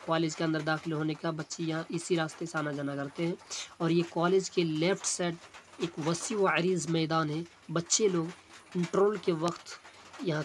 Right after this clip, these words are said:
cricket खेलते हैं, football खेलते हैं। और ये college है, ये बहुत बड़ा college है, यही मरवाड़ी college है। इसी में बच्चे लोग तालीम हासिल करते हैं।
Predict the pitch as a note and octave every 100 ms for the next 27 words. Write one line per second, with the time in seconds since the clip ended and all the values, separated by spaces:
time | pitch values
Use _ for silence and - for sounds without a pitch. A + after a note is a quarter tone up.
0 | - E3+ - F3 - F3 E3+ F3+ D#3+ F#3
1 | - - - F3+ E3+ F3 F3 - E3 D3+
2 | D#3 C#3+ - - E3 D#3+ D#3+ F3 - -
3 | - - - - - E3+ E3 E3+ C#3+ D#3
4 | G#3+ - - E3 D#3 F#3 E3+ E3 - D#3+
5 | D3+ C#3+ D#3+ E3+ F3+ E3+ E3 E3 D3+ D#3+
6 | D3+ C#3 D3+ C#3+ - - - - - -
7 | - - - - - - F#3+ F#3+ G3 A#3
8 | E3 D#3+ - F3 F3 F#3 - E3 D3 E3
9 | C#3+ C#3+ - D#3 D#3+ - D3